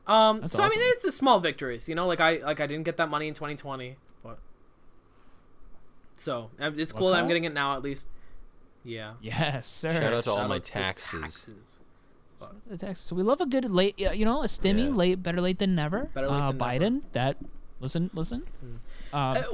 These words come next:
Speaker 1: wh-
Speaker 2: Biden, I know you're listening.
Speaker 1: And,
Speaker 3: That's
Speaker 1: and
Speaker 3: right.
Speaker 1: the, the other thing, too, is, is, like, it turns out
Speaker 3: Yeah,
Speaker 1: I
Speaker 3: more
Speaker 1: made
Speaker 3: like
Speaker 1: a,
Speaker 3: Ho
Speaker 1: a,
Speaker 3: Biden.
Speaker 1: like,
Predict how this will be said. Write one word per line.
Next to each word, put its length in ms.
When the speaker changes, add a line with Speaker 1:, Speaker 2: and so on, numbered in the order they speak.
Speaker 1:
wh- 60
Speaker 2:
Biden, 260
I 80
know 80
you're 140
listening. 340
Speaker 1:
And, 160
Speaker 3:
That's 120
Speaker 1:
and 100
Speaker 3:
right. 140
Speaker 1:
the, 200
the 180
other 180
thing, 260
too, 280
is, 140
is, 180
like, 320
it 140
turns 300
out 120
Speaker 3:
Yeah, 80
Speaker 1:
I 40
Speaker 3:
more 180
Speaker 1:
made 60
Speaker 3:
like 260
Speaker 1:
a, 80
Speaker 3:
Ho 240
Speaker 1:
a, 40
Speaker 3:
Biden. 280
Speaker 1:
like, 220